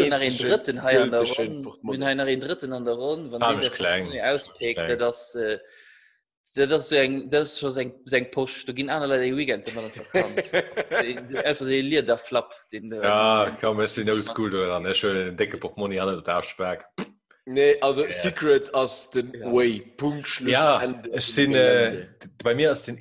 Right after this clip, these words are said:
Speaker 3: einzigen, äh, Punkt, was ich nicht tun, als will ich einfach zum Beispiel meinen Führerschein. Ich weiß, das ist keine Excuse,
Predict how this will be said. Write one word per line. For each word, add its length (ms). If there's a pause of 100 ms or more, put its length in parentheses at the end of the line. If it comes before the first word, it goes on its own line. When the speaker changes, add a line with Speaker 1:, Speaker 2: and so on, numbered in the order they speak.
Speaker 3:
einzigen, 880
äh, 320
Punkt, 360
was 160
ich 80
nicht 160
tun, 160
als 240
will 80
ich 180
einfach 200
zum 160
Beispiel 260
meinen 160
Führerschein. 540
Ich 180
weiß, 140
das 60
ist 60
keine 140
Excuse, 480